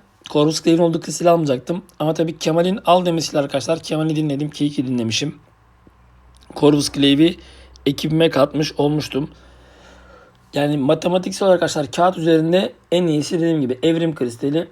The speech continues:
daha sonra oluşum ve ölüm kristalleri geliyor. Tabii siz yine elinizde olan hero'lara göre eğer elinizde varsa bu saydıklarımdan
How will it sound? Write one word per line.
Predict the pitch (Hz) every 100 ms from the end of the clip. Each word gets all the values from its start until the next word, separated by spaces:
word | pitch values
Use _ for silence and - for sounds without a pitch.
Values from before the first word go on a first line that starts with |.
| 139
daha | 147 160
sonra | - 147
oluşum | 151 156 151 165 170
ve | 165
ölüm | 147 160 147
kristalleri | 131 110 110 104 104 117
geliyor. | 160 160 156 160 - _ - - -
Tabii | 156 180
siz | - 185 175
yine | 196
elinizde | 202 151 165 170 165
olan | 180 185
hero'lara | 156 170 175 175
göre | 185 165 156 185 - _ -
eğer | 123
elinizde | 143 135 156 147 165
varsa | 175 170 190 185 143
bu | 147
saydıklarımdan | - 151 151 165 170